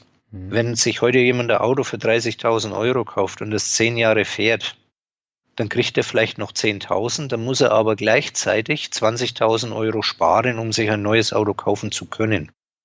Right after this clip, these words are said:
Speaker 2: Das heißt, er ist locker bei zweihundert Euro im Monat wieder dabei,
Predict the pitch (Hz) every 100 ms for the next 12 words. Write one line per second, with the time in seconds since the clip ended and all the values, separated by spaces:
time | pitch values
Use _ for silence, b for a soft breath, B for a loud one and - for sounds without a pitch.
0 | _ - 101 - 92 123 - - 113 107
1 | - 98 107 127 120 113 101 - 101 113
2 | 113 101 95 107 117 101 95 110 120 113
3 | 110 104 - 90 90 123